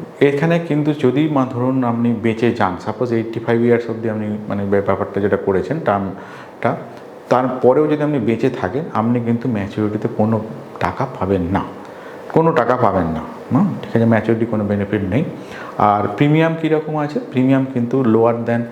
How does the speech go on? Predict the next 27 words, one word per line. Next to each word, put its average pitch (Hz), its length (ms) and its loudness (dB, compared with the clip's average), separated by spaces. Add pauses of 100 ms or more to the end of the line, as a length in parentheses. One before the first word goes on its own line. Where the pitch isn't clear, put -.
(300)
এল-, 110 480 4
লাইফ 110 260 0
ইন্স্যুরেন্স, 117 400 -6 (120)
মানে 104 120 0
অনেকই 104 320 0 (160)
চিপ, 123 120 0 (160)
কম 107 360 2
টাকায় 104 300 0
অনেক 101 280 0
বেশি 98 240 -2
প্রিমিয়াম 101 320 0
হয়। 113 200 -2
যেহেতু 120 360 2 (380)
ম্যাচুরিটি 107 400 2
কোনো 107 200 0
বেনিফিট 101 440 2
নেই, 135 260 2 (260)
তার 101 220 0
জন্য 107 240 -2
হচ্ছে 101 300 -4
একটা 95 200 -4
বা, 92 440 0 (280)
বা 98 180 2 (480)
এটা, 98 300 0 (460)
আহ, 104 260 4
অনেকটাই 104 520 2 (120)
মানে 98 260 -6